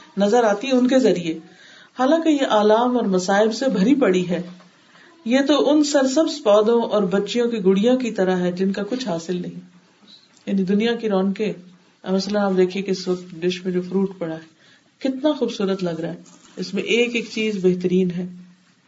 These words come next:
لیکن جب ہم اس کو کھا لیں گے تو پھر اس کا کیا حال ہوگا اور پھر اینڈ رزلٹ کیا ہوگا؟ دیکھنے میں کتنی خوبصورت اور کتنی چمکدار دنیا، لیکن نتیجہ اور انجام کیا؟ اور کتنی دیر کوئی چیز ہمارے منہ میں ٹکتی ہے؟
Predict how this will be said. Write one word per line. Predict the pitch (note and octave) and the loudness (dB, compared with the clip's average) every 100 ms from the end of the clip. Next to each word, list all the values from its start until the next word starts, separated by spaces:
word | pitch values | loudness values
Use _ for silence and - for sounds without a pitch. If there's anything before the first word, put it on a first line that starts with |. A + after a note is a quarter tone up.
| _ | _
لیکن | A3 B3 B3+ B3+ | -2 0 2 2
جب | B3+ B3+ | 2 2
ہم | B3 | 2
اس | B3 | -2
کو | - | -2
کھا | B3+ G#3+ G#3+ | -2 2 2
لیں | A#3 A#3+ | 2 -2
گے | A#3 | -4
تو | A3+ | -4
پھر | A3+ G#3 | -4 -4
اس | G3+ | -4
کا | G#3 | -8
کیا | G3+ G3+ | -4 -4
حال | G3 F#3 F#3 | -2 -2 -2
ہوگا | F3+ - - - _ _ _ _ _ - _ _ _ | -4 -12 -20 -20 _ _ _ _ _ -20 _ _ _
اور | - | -14
پھر | F#3 F#3 | -4 0
اینڈ | F#3+ F#3+ | 0 0
رزلٹ | F#3+ F3+ F3+ F3+ | 0 2 0 -2
کیا | F#3+ | -6
ہوگا؟ | F#3 E3+ - - - _ _ _ _ _ - | -6 -6 -12 -18 -20 _ _ _ _ _ -4
دیکھنے | G3 A#3 B3+ C4+ | 2 2 2 2
میں | C4+ | 0
کتنی | C#4 D#4+ F4 E4 | 0 -2 0 0
خوبصورت | D4 C4+ D4 D4+ D4 | 0 2 2 2 0
اور | C4+ | -2
کتنی | C4 C4+ C#4+ C#4 | -2 -6 -4 -2
چمکدار | A3 G#3+ G#3 G3 G3 | 0 0 0 0 0
دنیا، | F#3 F#3 F3 F3 - _ _ | 0 -2 -4 -10 -20 _ _
لیکن | - G#3 G#3+ A3+ | -6 -2 0 0
نتیجہ | G#3 G#3+ A3 A#3+ | -2 -2 -2 -2
اور | A#3+ | 0
انجام | A3 G#3 F#3+ G3+ G3+ | 0 0 0 0 -4
کیا؟ | G#3 G#3 - - _ _ _ _ _ | -6 -8 -10 -18 _ _ _ _ _
اور | - C4 C4+ | -2 0 2
کتنی | D#4+ E4 F#4 | 0 4 4
دیر | D#4 E4+ E4+ | 4 2 4
کوئی | E4 | 2
چیز | D#4+ D4 | 2 2
ہمارے | C4+ B3 A#3+ | 2 2 2
منہ | A#3+ | 2
میں | A#3+ | 2
ٹکتی | A3+ G3+ - | 0 -4 -6
ہے؟ | G3 | -10